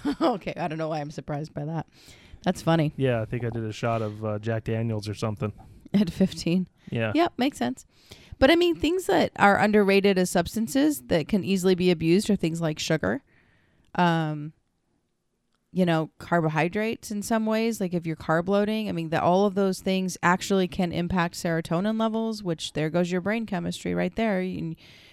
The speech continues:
Speaker 1: you're eating sugar, which they've said is more addictive than, is it heroin or cocaine on the,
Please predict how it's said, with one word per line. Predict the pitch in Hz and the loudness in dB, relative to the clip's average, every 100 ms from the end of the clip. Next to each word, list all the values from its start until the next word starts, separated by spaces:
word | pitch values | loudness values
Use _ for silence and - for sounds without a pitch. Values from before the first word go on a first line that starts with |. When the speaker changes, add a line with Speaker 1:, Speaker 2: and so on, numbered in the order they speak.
| _ | _
Speaker 1:
you're | 180 | 4
eating | 190 190 180 | 4 4 2
sugar, | - 220 214 | 0 2 2
which | 180 170 | 0 0
they've | 180 175 | -2 0
said | 185 175 | 0 0
is | 170 | -2
more | 180 175 170 175 170 - _ _ _ - | -2 -2 0 -2 -4 -8 _ _ _ -2
addictive | 180 190 196 - 185 180 170 170 | 2 2 0 2 4 4 2 0
than, | 170 165 156 156 160 - - _ _ _ _ _ _ _ _ _ | 0 0 -2 -4 -10 -16 -20 _ _ _ _ _ _ _ _ _
is | 185 | -2
it | 185 | 0
heroin | 180 214 247 277 294 - _ - - _ _ _ | 0 0 0 -2 -4 -10 _ -20 -20 _ _ _
or | - | -10
cocaine | - 190 - 190 175 | -2 -2 -2 -2 -2
on | - 165 | -4 -4
the, | 165 151 151 | -2 -2 -4